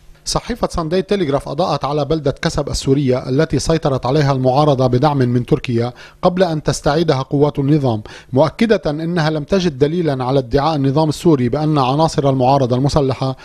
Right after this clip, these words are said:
ارتكبوا جرائم قتل جماعي في حق أهالي كسب المسيحيين.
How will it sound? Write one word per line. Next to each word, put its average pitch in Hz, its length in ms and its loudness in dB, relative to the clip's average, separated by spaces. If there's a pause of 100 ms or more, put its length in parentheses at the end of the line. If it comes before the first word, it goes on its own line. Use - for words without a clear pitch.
(160)
ارتكبوا 151 500 2
جرائم 139 440 0
قتل 135 360 -2
جماعي 135 420 0
في 123 140 -4
حق - 280 -6
أهالي 131 340 -4
كسب 123 320 -6
المسيحيين. 117 680 -4